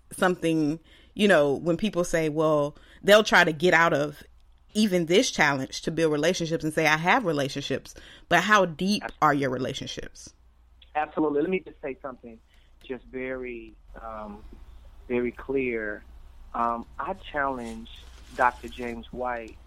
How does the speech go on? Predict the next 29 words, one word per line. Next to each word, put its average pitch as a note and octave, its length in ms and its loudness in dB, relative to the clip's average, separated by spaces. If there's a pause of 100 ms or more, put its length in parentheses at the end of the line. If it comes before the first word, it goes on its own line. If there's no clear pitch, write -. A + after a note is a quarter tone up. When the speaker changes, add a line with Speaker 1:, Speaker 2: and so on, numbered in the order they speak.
(480)
Speaker 2:
not C#3 280 2
on F#3+ 100 -4
the F3+ 80 -2
basis C3+ 520 -10
of A#2 160 -8
his B2+ 260 -10
correct A2+ 420 -10
theology. A2+ 640 -2 (640)
I C#3 180 6
challenge D3 500 -8 (100)
him A2 320 -14
based C#3+ 420 -8
off A2 240 -4 (100)
of A2 240 -12
the - 100 -16 (100)
idea A#2+ 520 -6
of B2 140 -12
his B2 140 -10 (120)
improper D3 680 0
interpretation A#2+ 880 -10
of - 80 -16
people F#3 480 -8 (800)
because D#3+ 280 2
of C#3 80 -8
his B2+ 140 -8
lack B2+ 400 0
of C3 100 -12
historical B2 520 -12
context, A2 580 -12